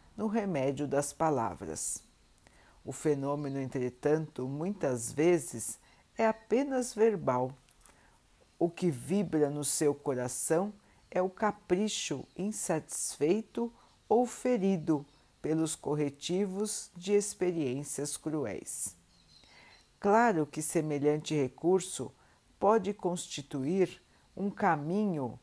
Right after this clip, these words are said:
para a edificação da confiança, sem ser, contudo, a providência ideal. Paulo de Tarso, em suas recomendações para Timóteo,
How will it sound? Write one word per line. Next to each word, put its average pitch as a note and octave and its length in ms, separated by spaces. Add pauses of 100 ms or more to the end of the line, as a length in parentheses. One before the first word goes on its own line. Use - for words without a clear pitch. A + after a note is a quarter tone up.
(460)
para E3+ 240
a D#3+ 100
edificação F3+ 1040
da E3 160
confiança, D#3 1040 (480)
sem B3+ 400
ser, D3+ 360
contudo, C#3 800 (300)
a G3 140
providência D#3+ 960
ideal. D3 480 (920)
Paulo D3+ 300
de C3 160
Tarso, D3 680
em D#3 160
suas E3 360
recomendações C#3+ 1000
para C3 300
Timóteo, B2+ 840